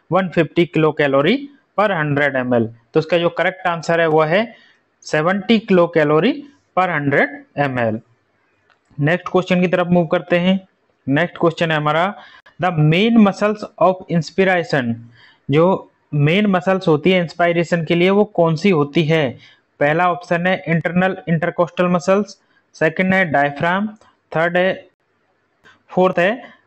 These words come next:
रेक्टस एब्डोमिनस मसल्स। तो इसका जो करेक्ट आंसर है वो है डायफ्राम।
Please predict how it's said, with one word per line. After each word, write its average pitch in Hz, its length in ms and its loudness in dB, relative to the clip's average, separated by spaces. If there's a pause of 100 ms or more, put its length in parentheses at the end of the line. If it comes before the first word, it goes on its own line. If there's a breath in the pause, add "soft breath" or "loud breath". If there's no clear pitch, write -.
रेक्टस 170 640 -4
एब्डोमिनस 165 520 0 (120)
मसल्स। 135 540 -2 (420 soft breath)
तो 151 60 2
इसका 151 180 0
जो 165 120 -2
करेक्ट 180 380 -4
आंसर 170 320 -2
है 175 60 0
वो 165 140 2
है 196 140 0
डायफ्राम। 139 640 -2